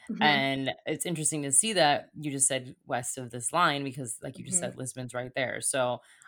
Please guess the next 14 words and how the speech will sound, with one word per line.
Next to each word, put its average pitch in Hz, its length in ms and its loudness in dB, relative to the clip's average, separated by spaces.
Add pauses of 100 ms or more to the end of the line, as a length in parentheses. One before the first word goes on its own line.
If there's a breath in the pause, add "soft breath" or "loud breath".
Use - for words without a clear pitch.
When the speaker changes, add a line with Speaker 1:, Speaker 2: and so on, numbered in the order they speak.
(140)
Speaker 2:
um, 123 480 0
you 165 120 -4
know, 139 120 0
when 135 120 -2
I 135 80 0
get 143 180 -4
to - 80 -8
Portugal, 202 640 0
I'll 131 140 4
have 139 140 -2
to 139 100 -12
report 131 380 -10
back 131 260 -2
and, - 200 -10